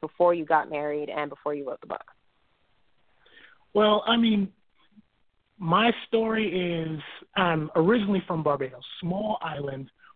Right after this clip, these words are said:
Speaker 2: way in the islands. Um, had parents, my, my dad I didn't really know, my, um, biological father. Um, my mom and him split up when I was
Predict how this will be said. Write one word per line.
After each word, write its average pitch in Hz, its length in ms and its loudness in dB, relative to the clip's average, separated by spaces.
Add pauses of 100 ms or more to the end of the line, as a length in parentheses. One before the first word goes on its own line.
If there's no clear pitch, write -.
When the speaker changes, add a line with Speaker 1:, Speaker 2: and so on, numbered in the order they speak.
(140)
Speaker 2:
way 190 360 2
in 185 120 4
the 165 140 4
islands. 135 460 -6 (500)
Um, 151 580 2 (220)
had 165 280 0
parents, 208 480 2 (260)
my, 160 480 0 (360)
my 151 100 -2
dad 185 320 2
I 175 80 0
didn't 170 400 -2
really 180 300 -2
know, 160 520 -2 (300)
my, 147 440 -2
um, 143 300 -2
biological 156 840 2
father. 139 460 -2
Um, 135 460 -6 (320)
my 147 100 0
mom 151 340 4
and 139 240 0 (240)
him 165 200 0 (140)
split 165 260 4
up 160 240 2
when 147 100 -6
I 147 120 -2
was 147 120 -2